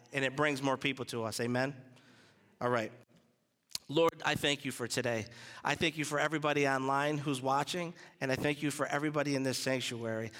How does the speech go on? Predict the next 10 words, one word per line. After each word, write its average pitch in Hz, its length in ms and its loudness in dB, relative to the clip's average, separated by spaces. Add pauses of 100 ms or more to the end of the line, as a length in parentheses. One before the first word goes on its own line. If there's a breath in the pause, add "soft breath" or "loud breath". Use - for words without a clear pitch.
(240 loud breath)
that 123 400 -2
this 175 240 2
message 165 340 0
would 127 180 -2
change 135 440 0
us, 113 200 -6
that 127 180 -2
this 165 180 2
message 151 420 -2
would 123 360 -2